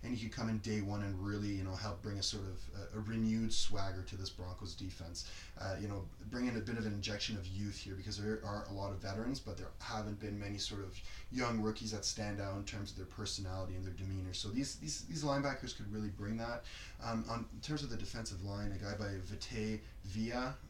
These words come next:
I'm pr-, I'm, I'm, V A, I'm, I'm sorry if I mispronounced that, but he's a big defensive tackle. He could come in and really shore up the interior defensive line.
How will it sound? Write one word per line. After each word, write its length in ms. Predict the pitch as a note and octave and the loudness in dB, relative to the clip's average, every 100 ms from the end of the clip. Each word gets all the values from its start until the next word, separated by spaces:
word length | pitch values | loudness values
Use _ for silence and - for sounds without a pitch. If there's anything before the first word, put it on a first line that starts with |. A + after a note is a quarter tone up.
| A2+ | -6
I'm 80 | G#2+ | -4
pr-, 180 | B2+ A#2 | -4 -2
I'm, 140 | A2 G#2+ | -2 -2
I'm, 120 | G#2+ - - G#2 | -4 -6 -8 -6
V 440 | F#2+ A2+ B2 B2+ | -2 0 2 2
A, 60 | A2+ | 2
I'm, 100 | G2+ | -2
I'm 80 | G#2+ | -2
sorry 220 | A#2+ A2 | 0 0
if 120 | - | 0
I 40 | |
mispronounced 580 | G#2 G#2 - G2+ G2+ - | -2 -2 -2 -2 -2 -2
that, 100 | G2 | -4
but 80 | F#2+ | -2
he's 200 | A2 F#2 | -2 -2
a 220 | E2 - | -4 0
big 340 | G#2+ A2 A2 - | 2 4 2 -2
defensive 400 | - G2+ G2 - | -2 -2 0 -4
tackle. 440 | G2+ G2 G2+ G2+ - - - | -2 -2 -2 -4 -6 -10 -2
He 80 | B2 | 0
could 180 | B2 - | 0 0
come 200 | G#2 G#2+ | 2 2
in 100 | G#2 | 2
and 160 | G2+ | 2
really 180 | G2+ G#2 | 0 0
shore 240 | - G#2+ | 0 0
up 80 | G#2 | -2
the 100 | G2+ | -2
interior 400 | G#2 - G#2+ G2+ | -2 -2 -2 -2
defensive 520 | G2 F#2+ G#2 F#2+ - | -2 -2 -2 -4 -4
line. 340 | G2 G2+ G#2 | -2 -2 -2